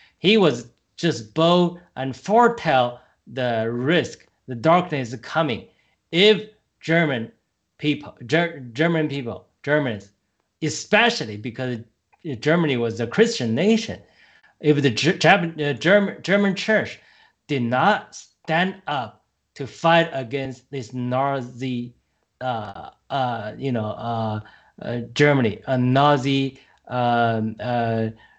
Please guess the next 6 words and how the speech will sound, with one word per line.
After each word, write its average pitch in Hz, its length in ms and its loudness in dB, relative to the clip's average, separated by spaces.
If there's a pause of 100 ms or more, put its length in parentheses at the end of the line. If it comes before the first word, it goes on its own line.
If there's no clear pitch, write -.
(160)
you 131 140 -2
know, 113 140 2
uh, 117 540 -2 (100)
Hitler, 110 500 4 (560)
right? 160 380 2 (280)
So 147 320 2